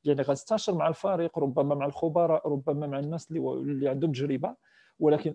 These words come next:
اخر واحد خصو ياخذ القرار هو رب المقاوله ولا، آه، السيد اللي كيسير المقاوله. واذا ملي غناخذ القرار،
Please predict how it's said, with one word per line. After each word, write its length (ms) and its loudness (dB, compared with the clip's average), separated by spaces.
اخر 320 0
واحد 240 -2
خصو 220 -6
ياخذ 240 -2
القرار 420 -4
هو 180 -2
رب 260 -4
المقاوله 640 -4
ولا، 280 -2
آه، 100 -6
السيد 380 -2
اللي 120 0
كيسير 440 -2
المقاوله. 580 -2
واذا 280 4
ملي 200 2
غناخذ 360 2
القرار، 500 0